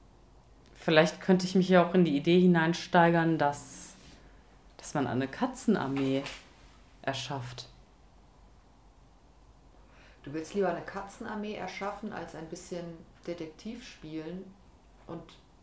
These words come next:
Speaker 1: Menschen können super krank sein.
Speaker 2: Ja, ja.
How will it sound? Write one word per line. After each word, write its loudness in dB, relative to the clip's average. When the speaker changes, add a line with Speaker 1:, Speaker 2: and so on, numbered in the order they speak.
Speaker 1:
Menschen 6
können 0
super 0
krank 0
sein. -2
Speaker 2:
Ja, -8
ja. -4